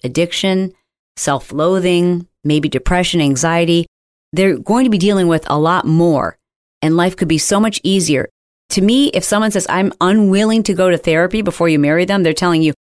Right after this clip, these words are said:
"I'm unwilling to grow. I'm afraid of growth."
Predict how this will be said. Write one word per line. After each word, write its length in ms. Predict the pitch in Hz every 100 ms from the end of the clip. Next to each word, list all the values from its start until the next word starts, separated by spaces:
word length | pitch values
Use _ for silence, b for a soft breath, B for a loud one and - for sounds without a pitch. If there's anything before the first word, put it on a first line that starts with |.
| _
"I'm 240 | - 196 214
unwilling 720 | 190 196 170 175 208 208 208 -
to 100 | 180
grow. 380 | 143 151 135 -
I'm 200 | - 180
afraid 800 | 190 - - 165 180 190 196 196 - _ _ _
of 160 | 156 139
growth." 400 | 151 131 104 -